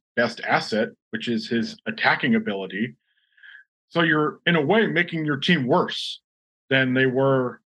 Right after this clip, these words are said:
with him not in the starting lineup because, you know, albeit whoever was playing out there before, whether it was Juan Cuadrado or somebody else, in a way, I feel better with Juan Cuadrado playing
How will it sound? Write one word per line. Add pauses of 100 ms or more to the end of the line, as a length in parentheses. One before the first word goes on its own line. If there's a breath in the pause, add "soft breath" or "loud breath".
(220)
with
him
not
in (540)
the
starting
lineup
because, (220)
you
know, (120)
albeit (180)
whoever
was
playing
out
there
before,
whether
it
was
Juan
Cuadrado
or
somebody
else, (420)
in
a
way,
I
feel
better
with
Juan
Cuadrado
playing